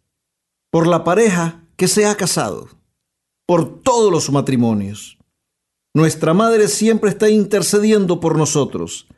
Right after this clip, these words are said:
aunque nosotros no nos demos cuenta. Y miremos cómo intercedió por este matrimonio, ayudándoles en una necesidad,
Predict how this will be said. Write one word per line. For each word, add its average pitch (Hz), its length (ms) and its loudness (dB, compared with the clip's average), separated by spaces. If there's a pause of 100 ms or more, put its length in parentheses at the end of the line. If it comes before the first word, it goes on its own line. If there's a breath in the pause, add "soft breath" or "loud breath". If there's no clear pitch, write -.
(300 soft breath)
aunque 131 360 0
nosotros 151 680 0
no 180 340 4
nos 185 280 -2
demos 160 320 0
cuenta. 120 540 0 (2750)
Y 185 120 4
miremos 208 420 2
cómo 214 320 2
intercedió 180 640 0
por 165 140 0
este 156 200 -2
matrimonio, 127 760 -2 (580)
ayudándoles 175 1000 2 (1200 soft breath)
en 214 180 4
una 254 220 2
necesidad, 160 800 0